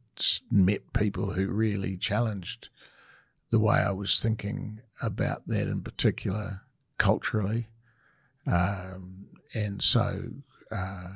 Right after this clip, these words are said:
was challenged hard by some Māori and Pacifica people as to how it was that someone like me lived in Tamaki Makaurau and knew so little,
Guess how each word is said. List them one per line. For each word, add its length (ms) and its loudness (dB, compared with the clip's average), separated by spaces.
was 200 2
challenged 760 0
hard 440 4
by 200 0
some 440 2
Māori 360 -2
and 100 -10
Pacifica 460 -4
people 500 -4
as 440 4
to 260 0
how 280 2
it 100 -10
was 360 0
that 180 -6
someone 420 -2
like 360 -6
me 440 2
lived 560 4
in 240 -2
Tamaki 420 0
Makaurau 800 2
and 720 -2
knew 240 -2
so 220 -2
little, 380 -4